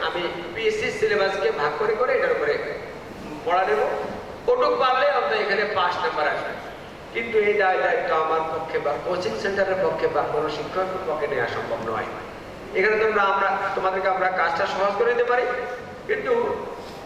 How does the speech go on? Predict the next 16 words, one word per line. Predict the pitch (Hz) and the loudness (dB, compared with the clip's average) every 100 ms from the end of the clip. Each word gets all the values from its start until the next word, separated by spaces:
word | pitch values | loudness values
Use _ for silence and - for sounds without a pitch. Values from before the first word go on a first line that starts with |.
| - | -4
পড়ার | 196 220 247 247 | 2 4 4 4
দায়িত্ব | 208 180 190 | 2 2 0
তোমাদের। | 170 160 - - - - - - - | 2 0 0 -2 -4 -6 -8 -10 -4
এবং | - 220 269 269 - 269 - - - | 0 2 2 0 -2 -4 -6 -10 -6
প্রিলিমিনারি | - 247 269 302 302 | 0 2 4 4 4
পরীক্ষাতেও | 285 277 277 247 220 | 2 4 2 2 2
যারা | - 202 - | 2 2 2
ফেল | 208 240 - | 2 2 4
করবে | 240 202 | 2 2
তাদের | 190 185 185 | 2 2 2
নব্বই | 185 185 190 185 | 0 0 0 0
পার্সেন্ট | 190 185 190 | 0 0 -2
লোক | 202 180 - - | 0 -2 -2 -4
এখানে | 175 170 | -2 0
ফেল | 139 139 | 0 -2
করবে। | 135 117 - | -2 -6 -10